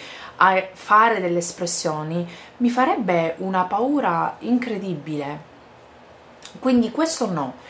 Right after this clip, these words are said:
questo magari sì, come restilene, come iniezioni di, di, di collagene,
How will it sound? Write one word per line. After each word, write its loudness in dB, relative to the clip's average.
questo 4
magari 2
sì, 0
come -2
restilene, 2
come -4
iniezioni -4
di, -8
di, -12
di -14
collagene, -4